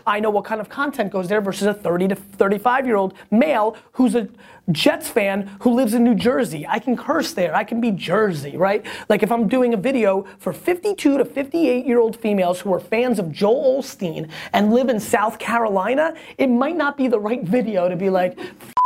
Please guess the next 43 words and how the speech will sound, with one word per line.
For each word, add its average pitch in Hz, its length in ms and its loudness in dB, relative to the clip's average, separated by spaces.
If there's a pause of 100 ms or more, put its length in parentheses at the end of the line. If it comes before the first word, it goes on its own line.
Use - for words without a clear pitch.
(280)
you." 277 420 2
That, 240 140 -2
that, 269 320 -2
that 302 140 -2
might 330 200 -4
not 311 200 -2
work, 285 400 -2
right? 262 360 -4 (320)
So, 269 540 2 (140)
so - 200 2
one, 269 300 0
I 233 140 0
love 254 220 -2
Facebook 240 380 -4
for 233 100 -4
that 214 180 -2
'cause 196 160 -10
I 196 100 -4
feel 208 160 -2
it 190 60 -2
gives 185 200 -4
me 202 80 2
the 196 80 2
whole 196 180 0
breadth. 160 360 -6
Instagram 233 520 0 (120)
skews 214 340 2
forty 196 480 0
and 220 100 0
under. 233 400 0 (300)
Snapchat, 226 680 0
I 220 60 -2
get 240 260 0
real 247 240 2
silly. 165 480 -2
I 180 80 0
can 190 140 -2
be 214 120 0
really 208 520 2
ridiculous, 175 640 -2
like 151 120 -8
rainbows, 160 440 -2
ah, 156 380 -2